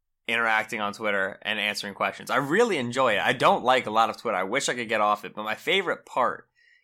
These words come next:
is just, you know, somebody has a question about the Eagles, they have the freedom to at me, and I get to respond, and it's very helpful. But if you want me to respond, you can't come at me with, like, you know, "What are some good free agents for the team?" All of them. Ninety-five. Like, literally,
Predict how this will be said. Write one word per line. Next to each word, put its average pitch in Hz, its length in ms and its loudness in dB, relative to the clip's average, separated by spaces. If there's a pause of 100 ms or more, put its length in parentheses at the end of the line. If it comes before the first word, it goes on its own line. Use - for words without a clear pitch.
is 117 400 0
just, - 400 -4
you 131 140 -4
know, 113 80 -2
somebody 127 240 0
has 117 100 0
a - 20 -8
question 120 240 -2
about 104 80 -4
the 127 60 -4
Eagles, 175 360 0
they 123 120 0
have 120 160 4
the 107 80 -6
freedom 117 300 -6
to 87 120 -2
at 139 200 4
me, 143 160 -2
and 110 100 -2
I 113 80 0
get 110 140 -2
to 107 80 -14
respond, 127 560 2
and 110 160 -4
it's - 140 -10
very 110 180 2
helpful. - 460 -6 (280)
But 143 140 4
if 143 100 -4
you 160 100 0
want 160 280 6
me 190 80 0
to 165 80 2
respond, 104 680 0 (300)
you 135 240 -2
can't 170 480 0
come 147 240 0
at 135 200 4
me 123 140 -2
with, 104 460 -4 (320)
like, 120 400 2 (320)
you 190 160 -2
know, 175 100 4
"What 277 220 6
are 294 40 2
some 185 220 0
good 180 160 0
free 185 220 -4
agents 196 320 -2
for 120 80 -8
the 101 80 -4
team?" 87 320 -8 (260)
All 135 260 6
of 95 120 -4
them. 85 220 -8 (100)
Ninety-five. 139 880 2
Like, 143 280 0
literally, 202 640 4